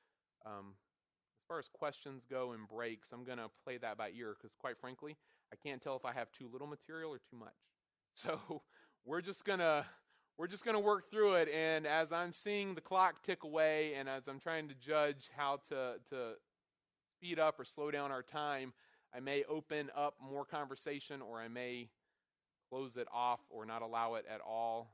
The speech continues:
Um, and I ask you to be patient with me as I try to balance that along the way. But obviously I wanna do my best to, to help you perhaps in specific situations you have. Not that I'm an expert in this, but whatever extent we can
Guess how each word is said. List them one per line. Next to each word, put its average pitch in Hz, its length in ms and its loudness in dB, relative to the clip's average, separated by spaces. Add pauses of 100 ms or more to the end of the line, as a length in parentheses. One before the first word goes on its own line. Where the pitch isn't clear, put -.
(100)
Um, 104 260 -14
and 104 80 -16
I 101 80 -10
ask 107 240 -10
you 110 80 -18
to 101 60 -20
be 104 80 -20
patient 110 360 -12
with 104 80 -12
me 110 180 -12
as 104 140 -12
I 101 200 -6 (180)
try 113 100 -6
to 104 80 -8
balance 107 440 -8
that 107 240 -4 (120)
along 107 220 -14
the 104 60 -12
way. 104 220 -6
But 104 200 -6
obviously 113 320 -4
I - 20 -6
wanna 113 300 -8 (1000)
do 135 120 -6
my 120 140 -4 (120)
best 131 400 -2
to, 107 160 -10 (260)
to 104 140 -10
help 131 220 -8
you 131 160 -10
perhaps 120 400 -4
in 110 60 -16
specific 127 440 -14
situations 131 560 -12
you 123 80 -10
have. 127 160 0
Not 123 160 -6
that 113 80 -8
I'm 117 140 -6
an 107 60 -10
expert 131 340 -8
in 123 120 -10
this, 123 300 -10
but 107 160 -6 (1500)
whatever 135 260 -2
extent 127 380 -8
we 127 140 -8
can 117 240 -12